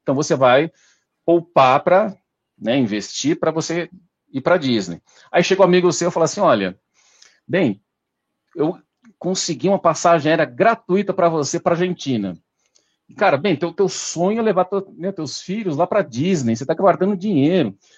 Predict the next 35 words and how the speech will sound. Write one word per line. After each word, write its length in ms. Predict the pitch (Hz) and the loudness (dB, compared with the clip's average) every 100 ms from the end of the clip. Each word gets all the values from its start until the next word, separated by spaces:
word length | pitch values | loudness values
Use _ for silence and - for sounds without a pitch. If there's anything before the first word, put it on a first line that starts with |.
| _ | _
Aí 100 | - | 0
vem 100 | 156 | 2
o 20 | 202 | 2
cara, 140 | 208 | 2
"Não, 100 | 262 | 2
mas 120 | 240 | 2
é, 80 | 226 - | 0 -4
mas 160 | 185 196 | -6 -4
é 60 | |
de 100 | 202 | -4
graça 520 | 214 - 180 233 - 175 | -4 0 2 2 2 2
lá, 200 | 196 226 | 4 2
você 140 | 202 | 2
vai 120 | 202 | 2
gastar 360 | 208 185 - 185 | 4 2 2 0
só 300 | - 208 226 | 2 2 4
lá 240 | 208 208 | 6 4
estadia, 1000 | 175 - 160 117 120 202 202 165 135 107 - _ _ _ - | 2 0 -2 0 -2 -2 0 2 2 2 -4 _ _ _ -2
a, 540 | 143 135 123 107 101 98 _ _ _ _ - | 2 4 4 2 0 -6 _ _ _ _ -8
a, 140 | 123 | -6
o 80 | 113 | -6
consumo, 1000 | 113 131 104 - 160 202 196 170 127 117 | -6 -6 -4 -4 0 2 4 4 2 0
enfim, 200 | 123 123 | -2 -2
alimentação." 1000 | 123 120 131 117 98 - 143 165 180 175 | 0 0 0 -2 -6 -6 -2 0 2 0
O 80 | 156 _ _ _ _ _ | -2 _ _ _ _ _
que 100 | - | -14
que 80 | 214 | -6
você 240 | 214 196 | -2 -2
faz? 400 | 180 139 98 80 - - _ _ _ _ _ | -2 -2 -2 -4 -12 -20 _ _ _ _ _
Tá 120 | 156 | 2
alinhado 460 | 170 135 151 156 120 | 4 4 4 2 0
com 100 | 117 | -6
o 40 | |
teu 120 | 117 | -6
objetivo? 600 | 104 95 92 147 120 82 | -6 -8 -6 -4 -4 -6